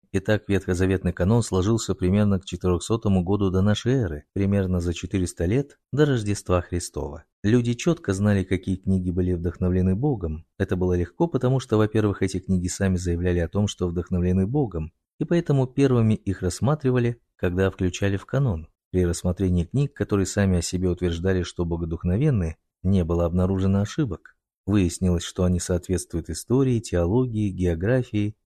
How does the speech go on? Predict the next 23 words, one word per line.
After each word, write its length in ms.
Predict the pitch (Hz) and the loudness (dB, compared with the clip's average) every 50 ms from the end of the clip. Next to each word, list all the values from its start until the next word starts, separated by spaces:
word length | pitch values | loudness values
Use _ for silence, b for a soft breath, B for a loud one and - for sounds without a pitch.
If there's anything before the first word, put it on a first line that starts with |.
| _ - | _ -6
и 80 | 90 | -6
всему 280 | 85 - - 117 165 180 | -4 -2 0 2 2 2
тому, 260 | 175 - 151 151 151 | 2 4 2 4 2
что 180 | 147 - - 120 | 0 0 0 2
было 200 | 123 120 113 110 | 4 4 4 4
определяющим 760 | - 101 92 87 87 90 110 120 117 113 - - 107 107 110 | 2 0 -2 0 0 2 2 2 2 0 0 -2 0 0 0
для 120 | 139 175 | 0 -2
включения 600 | 165 - - 127 120 - - 95 92 90 87 85 | -2 -2 -2 -2 -2 -2 -2 -2 0 0 0 -2
в 100 | 82 - | -2 -4
канон. 440 | - - 85 82 76 71 71 73 - _ _ _ _ _ _ | -4 -4 -4 -4 -4 -6 -10 -12 -16 _ _ _ _ _ _
Таким 320 | - 92 - - 98 95 101 | -8 -6 -4 0 0 2 2
образом, 380 | 107 101 101 95 92 95 95 | 2 4 4 4 4 2 2
всем 280 | 90 - - 110 107 104 | 0 0 0 0 2 4
было 160 | 95 95 95 | 4 4 2
понятно, 460 | 90 - 92 92 98 104 98 - 98 | 2 2 2 2 2 2 2 0 -2
что 160 | 90 - - 90 | -2 -2 -4 -4
такое 380 | - 92 85 - - 104 101 | -2 -4 -2 0 0 0 2
ветхозаветный 680 | 95 95 - - 98 90 90 95 95 101 101 - 104 95 | 2 0 -2 -2 -2 0 0 2 0 0 0 -2 -2 -2
канон. 460 | - - 127 135 131 101 82 76 - _ _ _ - | 0 0 0 2 0 0 -2 -6 -10 _ _ _ -4
Другие 360 | 95 98 98 98 101 95 87 | -2 -2 0 0 0 0 0
книги 340 | - - 101 95 87 90 90 | 0 2 2 2 2 2 0
были 180 | 85 92 90 | 0 0 0
отвергнуты, 720 | 101 110 - 147 156 143 104 82 80 76 - - 78 78 - | 0 0 0 -2 -2 -2 -2 -4 -6 -8 -8 -10 -12 -12 -12